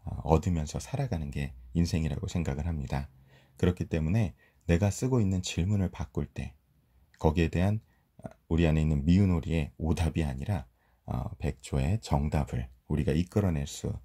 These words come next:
있는데, 이 어포메이션 방법, 어, 상당히 의미가 있는 방법이라고 생각이 듭니다. 제가 언젠가 한번 또 책추남을 통해서 한번 소개해드리도록, 정식으로 소개해드리도록 한번 해보겠습니다.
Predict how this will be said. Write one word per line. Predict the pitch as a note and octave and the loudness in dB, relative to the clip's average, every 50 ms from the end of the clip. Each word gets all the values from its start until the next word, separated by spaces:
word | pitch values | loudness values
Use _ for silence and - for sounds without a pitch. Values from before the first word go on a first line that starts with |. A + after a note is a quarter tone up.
| _ _ _ _ _ _ | _ _ _ _ _ _
있는데, | D#2 D#2 D#2 D2 C2+ C#2 C#2+ G#2 F#2+ D2+ - _ _ _ _ _ _ - | -2 0 0 0 0 0 0 0 0 -2 -4 _ _ _ _ _ _ -4
이 | E2 D2+ D2 - - - | -2 -2 -2 -2 -2 -4
어포메이션 | - - - G#2+ G2+ G2 F#2 F2+ - - E2 D#2 | -2 2 2 4 4 4 4 2 2 0 -2 -2
방법, | D2 C#2 C2+ C2+ D#2+ F2 G#2 C#3 C#3+ - - - _ _ - | -2 -4 -4 -4 -2 -2 -2 -2 -4 -8 -14 -20 _ _ -14
어, | - - - - - - _ _ _ - - - _ _ _ _ - | -12 -12 -10 -12 -12 -16 _ _ _ -20 -20 -20 _ _ _ _ -10
상당히 | - - A2+ G2+ F#2 F2 D#2+ D#2 D#2 - - - - - | -4 0 0 2 2 2 0 0 -2 -2 -4 -4 2 4
의미가 | F2+ F2+ F2+ F2 F2 | 6 6 6 4 2
있는 | D2 D2 E2 F#2 E2+ | 2 2 2 0 0
방법이라고 | D2+ C#2+ B1+ C2 C2 - - - B1 A#1+ - C#2+ C#2+ | -2 -2 -4 -4 -6 -4 -4 -4 -4 -4 -6 -6 -6
생각이 | - - G2+ F2 E2 D2+ D2+ | -6 -6 -4 -4 -4 -6 -8
듭니다. | - - C#2+ C2 B1 A#1+ - C#2 C2 - - - - _ _ _ _ _ _ _ - - - - | -8 -8 -8 -8 -8 -8 -8 -10 -10 -12 -18 -20 -20 _ _ _ _ _ _ _ -6 -6 -6 -4
제가 | - - F2+ F2 G2 A2+ B2 - - _ _ _ _ _ _ _ _ _ _ _ | -4 -2 0 2 2 0 0 -2 -6 _ _ _ _ _ _ _ _ _ _ _
언젠가 | - E2 D#2+ D2+ E2+ D2 D#2 D#2 | -2 0 0 0 0 0 0 -2
한번 | D#2 D#2 D#2 F#2 F2+ F2+ | -2 -2 -2 -2 -2 -2
또 | - F#2 | -4 -6
책추남을 | - - - - - A2+ G2+ F#2+ F2+ F2+ | -6 -8 -10 -6 -2 -2 0 0 -2 -4
통해서 | - - D#2 D#2 D#2+ - - | -4 -6 -6 -6 -6 -6 -6
한번 | D#2 D2+ - - | -6 -6 -4 -6
소개해드리도록, | - - G#2 G2 G2 F#2+ - - - D2+ - - - - C#2+ C#2+ - _ - - - | -4 -4 -4 -4 -4 -4 -6 -6 -6 -6 -6 -6 -4 -4 -6 -6 -8 _ -20 -18 -12
정식으로 | - C#2 C#2+ C#2+ - D#2 - - B1+ C#2 C2+ D2+ - _ | -8 -6 -6 -6 -6 -6 -6 -6 -4 -4 -4 -6 -8 _
소개해드리도록 | - - A2+ A#2 A2 - - - - - - - - - - | -10 -4 -2 -2 -2 -2 -2 -6 -8 -8 -8 -8 -8 -8 -8
한번 | D#2+ D#2+ D2+ E2 | -6 -6 -4 -4
해보겠습니다. | G2+ A#2 A2+ G2 E2+ - - - B1+ B1 - - D#2+ E2 | -4 -4 -4 -4 -6 -8 -8 -8 -6 -6 -6 -8 -12 -14